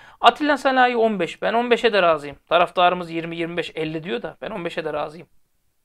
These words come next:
Satın on beşe. Bakın otuz üç buçuk milyon euro geldi. Kim Min-jae dokuz milyon euro yazıyor ama,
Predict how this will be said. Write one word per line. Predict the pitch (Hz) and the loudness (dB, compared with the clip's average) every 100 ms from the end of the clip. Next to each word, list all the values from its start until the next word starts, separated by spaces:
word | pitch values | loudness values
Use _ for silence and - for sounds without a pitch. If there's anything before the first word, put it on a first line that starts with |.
| _ _ _ _ _ | _ _ _ _ _
Satın | - - 262 | 0 2 2
on | 190 160 | -2 -4
beşe. | - 151 _ _ _ _ _ - | -8 -10 _ _ _ _ _ -4
Bakın | 254 254 | -4 0
otuz | 233 233 254 | 0 0 -6
üç | 247 240 | -10 -10
buçuk | - 226 | -14 -10
milyon | 208 202 202 | -6 -2 0
euro | 185 175 | 0 2
geldi. | 170 135 - _ _ _ _ _ | 0 -2 -12 _ _ _ _ _
Kim | - 269 330 | -6 -4 0
Min-jae | 247 233 220 | 0 0 0
dokuz | 226 226 233 | 0 0 -4
milyon | 220 208 196 | -2 0 0
euro | 190 | 2
yazıyor | 175 156 202 | 2 0 -2
ama, | 208 202 190 | 0 0 0